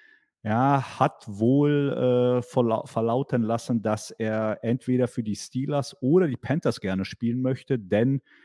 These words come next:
es gab wohl, ähm, dort, äh, mal eine Verknüpfung zu Matt Rhule und deswegen gäbe es möglicherweise dort auch, äh, eine Option, zu den Panthers zu gehen. Die haben ja ein bisschen was mit dem Quarterback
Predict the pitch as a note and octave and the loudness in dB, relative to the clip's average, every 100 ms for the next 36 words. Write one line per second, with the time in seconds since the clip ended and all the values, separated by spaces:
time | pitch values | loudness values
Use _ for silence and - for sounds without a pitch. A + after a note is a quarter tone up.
0 | _ - G#2 - G#2 A2 A2 F2+ G#2+ A2+ | _ -8 -8 -4 -2 0 -2 -2 2 2
1 | A2+ A2+ G#2+ G2+ G2+ G2 F2+ G2 A2 - | 2 -2 -2 -2 0 -2 -2 -2 -2 -4
2 | - - _ - G2+ F#2+ F#2+ G2 G2+ - | -14 -20 _ -8 -6 -4 -2 -2 -2 -4
3 | F#2 G2 F#2 - G2 - A2+ - G#2 - | -2 -2 -4 -6 -10 -6 -8 -6 -12 -8
4 | G#2 F#2+ F2+ G2 B2 C#3 A#2 G#2 G#2 - | -2 -2 0 2 4 4 2 -4 -6 -6
5 | G2 G2 G2 F#2+ F#2+ - _ _ - _ | -6 -4 -4 -4 -4 -8 _ _ -16 _
6 | _ _ - G2 G2 F#2 - A2+ - - | _ _ -6 -4 0 -2 2 2 2 -4
7 | F#2 F2+ F2+ E2+ E2 F2 F2 E2 D#2+ - | -4 -4 -4 -6 -4 -4 -6 -6 -6 -8
8 | - - D#2+ D#2+ E2 - D#2 D#2+ C#2 - | -14 -16 -12 -10 -10 -8 -6 -6 -8 -10
9 | E2+ E2+ - E2 E2 F2+ F2 F2 - E2 | -8 -8 -8 -10 -10 -8 -8 -8 -10 -6
10 | E2+ F2 D#2+ F#2 G#2 F2 - G2 G2 G2 | -6 -4 -2 2 2 2 0 -2 -2 -4
11 | - - B2 B2 B2 | -4 0 2 2 0